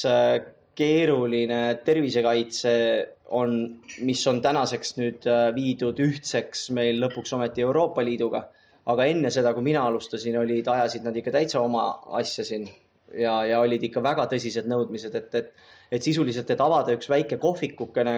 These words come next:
kus võib-olla sul on ainult kolmkümmend, äh, istekohta, nagu meil tol ajal oli, kolmkümmend neli vist oli meil, kui me avasime alguses, et me oleme teinud seal, äh, kahel korral, äh, nagu nii-öelda laienduse, et, et meil oli kolmkümmend neli kohta, siis me avasime, võtsime ühe seina vahelt ära,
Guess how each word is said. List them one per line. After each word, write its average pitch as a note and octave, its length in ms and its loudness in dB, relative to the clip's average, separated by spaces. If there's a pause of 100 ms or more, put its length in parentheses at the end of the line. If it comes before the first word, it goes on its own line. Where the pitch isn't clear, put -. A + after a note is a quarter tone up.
kus A#2 240 -6
võib-olla B2 320 0
sul A#2 220 -6
on B2 80 0
ainult C#3 260 -2
kolmkümmend, C3+ 480 2
äh, A#2 540 0 (180)
istekohta, C3 880 -2
nagu A#2+ 240 0
meil A#2+ 220 0
tol B2 180 2
ajal A#2 220 2
oli, C#3+ 100 0 (320)
kolmkümmend A#2+ 380 0
neli B2+ 180 2
vist C3 240 -2
oli C#3+ 140 2
meil, C#3+ 160 0
kui D3 80 0
me D3 80 2
avasime C3+ 420 0 (560)
alguses, B2 420 -2
et A#2+ 140 -6
me C3 80 0
oleme B2 220 0 (180)
teinud C3+ 320 0
seal, A#2+ 400 2
äh, A#2+ 140 2 (160)
kahel C#3+ 260 0
korral, C3 400 2
äh, B2+ 140 -2 (160)
nagu B2+ 240 -2
nii-öelda A#2+ 260 -2
laienduse, A2+ 560 0
et, - 160 -12
et - 160 -18
meil A#2 160 -4
oli B2 80 -2
kolmkümmend C3 380 2
neli D#3+ 160 0
kohta, B2+ 260 -4
siis A#2 160 -10
me B2 140 0
avasime, A#2+ 400 0
võtsime B2+ 260 -6
ühe B2+ 160 -2
seina A#2+ 240 -2
vahelt C3 320 -2
ära, C#3 140 0